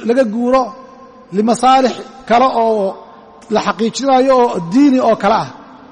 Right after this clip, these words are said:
iyadu waa iska bannaan tahay. Oo saxaabadii nabiga calayhi salaatu wasalaam ee Madiina joogi jiray, Ciraaq iyo Shaam iyo maa waraa nahri iyo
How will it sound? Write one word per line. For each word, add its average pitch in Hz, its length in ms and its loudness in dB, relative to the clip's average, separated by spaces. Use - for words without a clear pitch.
iyadu 277 180 4
waa 262 80 4
iska 247 160 0
bannaan 233 300 2
tahay. 156 200 -6
Oo 185 60 -4
saxaabadii 247 440 0
nabiga 254 240 -4
calayhi 233 220 0
salaatu 240 380 -2
wasalaam 240 380 0
ee 226 60 -4
Madiina 226 340 -2
joogi 247 300 -2
jiray, 254 280 0
Ciraaq 247 300 0
iyo 233 180 -2
Shaam 262 400 0
iyo 233 160 -4
maa 254 180 0
waraa 240 320 0
nahri 247 340 -2
iyo 208 180 -4